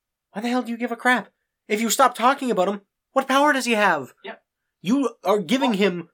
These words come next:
Speaker 1: free rent space in not only your head, but any head
Speaker 2: That you're
Speaker 1: who's
Speaker 2: talking,
Speaker 1: watching
Speaker 2: who's,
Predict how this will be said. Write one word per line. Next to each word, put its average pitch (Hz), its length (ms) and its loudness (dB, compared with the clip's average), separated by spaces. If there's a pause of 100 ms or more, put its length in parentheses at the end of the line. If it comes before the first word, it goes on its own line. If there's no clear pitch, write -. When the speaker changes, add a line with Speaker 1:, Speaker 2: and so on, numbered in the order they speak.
(140)
Speaker 1:
free 240 380 0
rent 247 340 0
space 165 520 -2
in 165 80 -4
not 220 120 4
only 277 200 0
your 269 220 4
head, 180 240 -6 (240)
but 165 160 -6
any 240 220 2
head 214 500 0
Speaker 2:
That 165 120 -12
you're 175 100 -10
Speaker 1:
who's 202 100 0
Speaker 2:
talking, 175 140 0
Speaker 1:
watching 202 320 2
Speaker 2:
who's, 180 120 -8